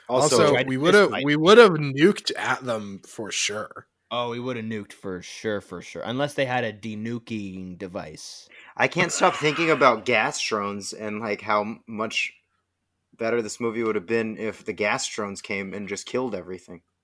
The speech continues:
Speaker 2: When I was watching them destroy the planet at the end with that guy who just hadn't earned the moment that he was cashing in, uh, to blow up that planet, he,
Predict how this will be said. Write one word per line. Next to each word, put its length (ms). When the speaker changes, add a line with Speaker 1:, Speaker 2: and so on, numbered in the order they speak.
Speaker 2:
When 160
I 160
was 220
watching 840
them 380
destroy 500
the 120
planet 500
at 140
the 160
end 180
with 120
that 200
guy 300
who 120
just 220
hadn't 460
earned 400
the 180
moment 440
that 120
he 160
was 140
cashing 440
in, 300
uh, 280
to 160
blow 280
up 120
that 240
planet, 500
he, 640